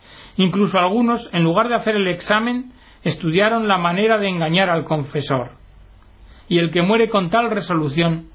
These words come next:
lo único que consigue es contarse entre el número de los réprobos toda la eternidad. ¿Cierto? Digamos que antes no había televisión. Sin embargo, las anotaciones anteriores que hemos contado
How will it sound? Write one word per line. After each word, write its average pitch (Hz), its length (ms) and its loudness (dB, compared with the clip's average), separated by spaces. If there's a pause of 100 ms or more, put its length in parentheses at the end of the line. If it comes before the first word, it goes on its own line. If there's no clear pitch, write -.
(300)
lo 151 160 2
único 208 300 2
que 196 100 -2
consigue 185 400 0
es 190 100 -2
contarse 175 600 -2
entre 180 300 -4
el 156 100 0
número 196 280 2
de 190 80 -2
los 180 180 -2
réprobos 170 680 -2 (440)
toda 185 260 2
la 151 100 0
eternidad. 123 540 -6 (800)
¿Cierto? 214 480 -2 (760)
Digamos 180 600 0
que 180 80 0
antes 180 300 0
no 175 100 2
había 185 240 0
televisión. 139 680 -2 (540)
Sin 185 200 -2
embargo, 240 340 2
las 226 200 -2
anotaciones 190 520 -2
anteriores 185 580 0
que 180 180 0
hemos 196 220 -2
contado 147 580 -4